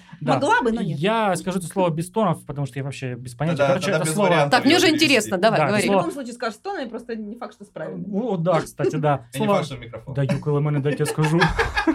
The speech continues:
Speaker 2: У нас вообще правила такие, не перебивать, да.
Speaker 1: Да, но перебиваем, как
Speaker 2: Заметили.
Speaker 1: правило, конечно. Слово «мофан».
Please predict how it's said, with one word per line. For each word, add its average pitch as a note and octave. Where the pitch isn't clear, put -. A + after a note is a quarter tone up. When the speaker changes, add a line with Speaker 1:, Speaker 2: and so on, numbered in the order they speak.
Speaker 2:
У -
нас A3
вообще A#3+
правила G#3+
такие, F#3
не F#3+
перебивать, F#3+
да. E3
Speaker 1:
Да, D#3
но A#3
перебиваем, A#3+
как -
Speaker 2:
Заметили. -
Speaker 1:
правило, D3
конечно. C#3+
Слово G#3
«мофан». D#3+